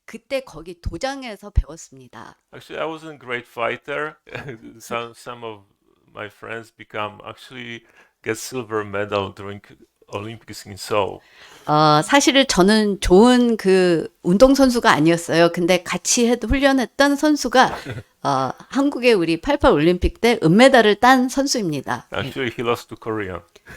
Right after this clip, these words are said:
Speaker 1: 한국 사람,
Speaker 2: <laughs>
Speaker 1: 한국 선수한테 이제 졌죠. 예.
Speaker 2: Anyhow, so, but I like this meditation.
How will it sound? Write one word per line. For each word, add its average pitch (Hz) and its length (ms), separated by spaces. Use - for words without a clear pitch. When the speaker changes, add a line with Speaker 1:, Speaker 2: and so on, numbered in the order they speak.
Speaker 1:
한국 320 280
사람, 320 300
Speaker 2:
<laughs> - 0
Speaker 1:
한국 349 400
선수한테 233 760
이제 160 260
졌죠. 143 580
예. 127 160
Speaker 2:
Anyhow, 131 400
so, 110 400
but 135 300
I 123 140
like 143 280
this - 220
meditation. 156 680